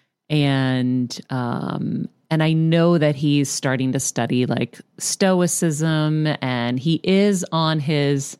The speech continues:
his path. So I think, I think he, you're, you're definitely getting his, like, Boston,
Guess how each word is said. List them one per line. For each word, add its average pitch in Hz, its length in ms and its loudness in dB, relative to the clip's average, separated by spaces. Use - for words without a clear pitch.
his 160 140 0
path. - 380 -4
So 151 280 2
I 156 80 2
think, 233 460 -2
I 170 100 2
think 214 340 0
he, 180 260 2
you're, 185 420 2
you're 170 180 2
definitely 180 540 2
getting 160 420 0
his, 147 540 -2
like, 143 340 -2
Boston, 143 840 0